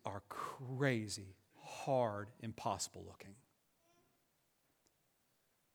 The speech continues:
The veil on their difficulty lifts when you spend regular time with Jesus, though. Because it is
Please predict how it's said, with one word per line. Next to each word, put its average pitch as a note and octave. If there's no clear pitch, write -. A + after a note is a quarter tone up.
The C#3
veil D#3+
on D3
their C3+
difficulty A#2+
lifts A2
when B2+
you A#2
spend A2+
regular G#2
time F#2+
with F#2
Jesus, -
though. -
Because B2
it A#2+
is A2+